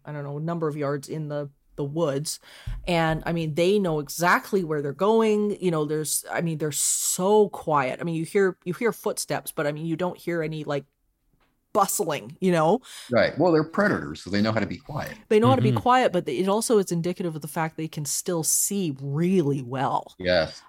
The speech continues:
Speaker 2: yes.
Speaker 1: Uh,
Speaker 2: They don't stumble or
Speaker 1: yeah.
Speaker 2: crack twigs or anything.
Speaker 1: No, and it's like, sometimes you'll, like,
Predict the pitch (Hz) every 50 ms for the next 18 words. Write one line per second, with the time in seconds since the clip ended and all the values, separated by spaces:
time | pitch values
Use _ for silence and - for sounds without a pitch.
0 | - - - - 80 80 80 170 160 - - - 185 175 170 160 160 143 101 98
1 | 98 101 104 - - - - 104 107 107 107 104 95 87 85 80 82 - 160 -
2 | - - 98 90 87 - - - _ - 95 92 92 90 87 85 78 80 - -
3 | - 208 208 208 208 202 202 190 170 - - 190 196 190 190 175 - - 208 185
4 | 175 - - - 240 247 247 - 277 254 247 240 - - 208 196 190 170 - -
5 | 180 - -